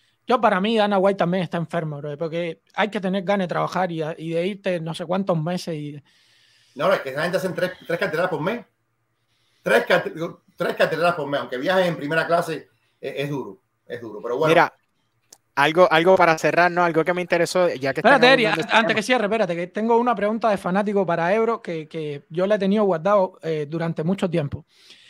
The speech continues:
Speaker 1: Ebro, para mí, eh, en Cuba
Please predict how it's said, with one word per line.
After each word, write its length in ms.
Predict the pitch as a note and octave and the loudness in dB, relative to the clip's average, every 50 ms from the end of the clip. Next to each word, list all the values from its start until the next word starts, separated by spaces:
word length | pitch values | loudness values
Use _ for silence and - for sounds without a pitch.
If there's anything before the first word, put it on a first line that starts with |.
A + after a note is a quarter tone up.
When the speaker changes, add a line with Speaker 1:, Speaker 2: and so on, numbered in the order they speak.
| - - - - _ _ _ _ | -20 -20 -20 -20 _ _ _ _
Speaker 1:
Ebro, 300 | A3+ A#3 A3 F3+ E3+ D3+ | 4 4 4 4 2 0
para 180 | E3+ F#3+ F#3+ F#3+ | 0 0 0 2
mí, 320 | G#3+ B3+ D4 C#4 A3+ - _ _ _ _ _ | 2 2 2 0 -2 -6 _ _ _ _ _
eh, 280 | - F3 F3 E3 - - | -4 -2 -2 -2 -2 -4
en 160 | - E3+ F3+ | -2 -2 -2
Cuba 380 | F3 - A3+ B3 G#3+ F3 E3+ F3 | -2 0 2 2 4 2 2 -2